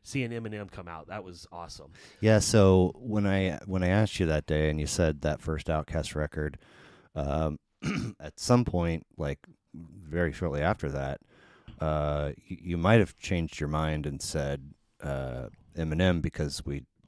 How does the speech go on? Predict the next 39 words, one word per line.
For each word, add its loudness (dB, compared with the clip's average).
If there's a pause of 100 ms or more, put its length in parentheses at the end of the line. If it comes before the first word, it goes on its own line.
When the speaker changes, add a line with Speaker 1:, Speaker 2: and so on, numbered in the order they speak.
Speaker 2:
we -8 (180)
ended -6
up -8 (240)
texting, -4 (640)
um, 0 (220)
and -2
I -2
was -6
like, -4 (460)
uh, -6
"So -2
is -2
it, -2 (800)
uh, 0
Marshall -2
Mathers 0
L 2
P -2
or 0
the -4
Slim -4
Shady -2
L -2
P?" -4
And -6
you -6
were -2
like, -4 (560)
"One 2
very 4
closely -2
followed 0
by 0
Speaker 1:
Yeah. 0
Speaker 2:
the 0
other." -2 (140)
Um, 2
so 0 (840)
he, -12